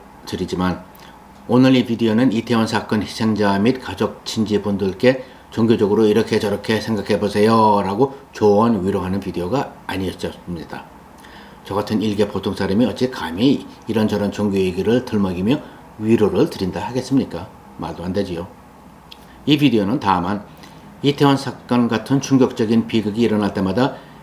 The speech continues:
영적 기행을 한다고 낑낑대고 있는 우리 보통 사람들의 머릿속에 또 한 번 번뜩 떠오르는 진부하면서도 항상 영적 기행자들을 괴롭히는 질문 하나를 다루어 본 것이었습니다.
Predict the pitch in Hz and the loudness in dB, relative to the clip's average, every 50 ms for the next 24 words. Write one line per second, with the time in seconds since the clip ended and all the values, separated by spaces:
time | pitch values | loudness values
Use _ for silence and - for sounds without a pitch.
0 | - - - 120 131 139 135 - 135 127 - - 123 117 117 120 113 101 113 113 | -10 -2 2 2 2 4 4 2 0 0 0 0 2 2 2 2 0 0 0 0
1 | 110 107 117 135 135 - - 165 151 - - 131 131 120 117 110 104 110 110 107 | 0 2 2 0 0 0 -2 -2 -2 0 2 2 4 4 4 4 4 4 4 4
2 | 104 107 113 135 127 117 113 - - - - 101 - - 120 107 - 110 107 107 | 4 4 2 2 2 2 2 2 0 -2 -2 -6 -2 -2 -2 -2 0 0 0 0
3 | 101 101 101 110 104 98 101 98 95 - 101 101 123 147 143 - - - - - | 0 0 2 2 2 2 2 0 0 -2 0 0 0 0 -2 -4 -16 -16 -2 2
4 | 247 240 208 - - 135 117 92 90 110 165 175 - - 92 - - 120 117 - | 4 4 4 4 0 -2 -2 -2 -2 -4 -4 -4 -4 -6 -8 -4 -6 -6 -2 2
5 | 160 135 110 101 95 90 85 92 95 87 - - - - - - - - - - | 2 4 4 2 0 -4 -6 -6 -8 -8 -10 -12 -20 -20 -20 -20 -20 -20 -12 -6
6 | - - 139 143 131 117 123 117 107 104 101 98 - 98 123 139 165 165 - - | 0 2 4 4 4 4 4 2 2 2 0 -2 -2 0 0 0 0 0 -2 0
7 | - 170 147 127 127 131 143 151 135 117 110 113 110 - 113 - - - 110 104 | 2 4 4 4 4 2 2 2 2 2 0 -2 -2 -4 -4 -4 -2 -2 -2 0
8 | 98 95 90 107 117 135 135 - 104 101 98 - 107 107 104 - 110 101 104 104 | 0 -2 0 2 2 2 2 0 -2 -2 0 0 -2 -2 -2 -2 -2 -2 -2 -2
9 | 95 85 87 92 92 95 117 151 196 196 - - - - - - - 95 90 92 | -2 -2 -4 -4 -2 2 4 4 2 2 0 -8 -16 -20 -14 -8 -6 -6 -4 -2
10 | 92 90 85 - 90 90 90 87 82 101 139 170 - - - 90 82 - - - | -2 -2 -2 -2 -2 -4 -4 -2 0 0 0 0 0 -4 -6 -6 -6 -6 -8 -12
11 | 82 78 - - | -14 -14 -14 -14